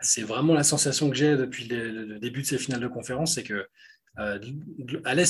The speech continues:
c'est tellement, euh, intense, euh, incertain, et, et, et il y a tellement de blessés et de, et de types qui sont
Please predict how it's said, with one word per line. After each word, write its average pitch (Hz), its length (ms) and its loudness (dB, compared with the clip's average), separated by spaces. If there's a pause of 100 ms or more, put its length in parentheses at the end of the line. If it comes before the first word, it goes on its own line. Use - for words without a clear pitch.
c'est 127 120 0
tellement, 165 540 8
euh, 120 300 -2 (440)
intense, 165 720 2 (120)
euh, 117 520 -4 (200)
incertain, 160 720 2 (500)
et, 113 100 -4
et, 117 260 -2
et 127 120 -6
il 110 60 -6
y 117 60 -2
a 113 60 -2
tellement 151 280 6
de 127 80 0
blessés 139 380 6
et 156 140 8
de, 123 180 -2
et 113 80 -6
de 117 100 -8
types - 280 -6
qui - 100 -6
sont 107 600 -4